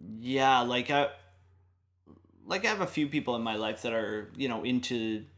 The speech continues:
you know, either investing or something like that, but not, not to, <laughs> not to the extent of the fire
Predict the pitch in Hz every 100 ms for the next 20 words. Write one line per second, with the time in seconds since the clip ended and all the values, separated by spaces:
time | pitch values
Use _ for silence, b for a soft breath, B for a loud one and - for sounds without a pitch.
0 | _ _ - 160 127 110 120 113 110 107
1 | 101 - - 110 101 - 107 110 113 107
2 | 110 117 110 151 160 156 - 151 151 -
3 | - - 143 147 135 135 160 120 110 107
4 | - B B - - 127 120 120 101 107
5 | - 101 104 107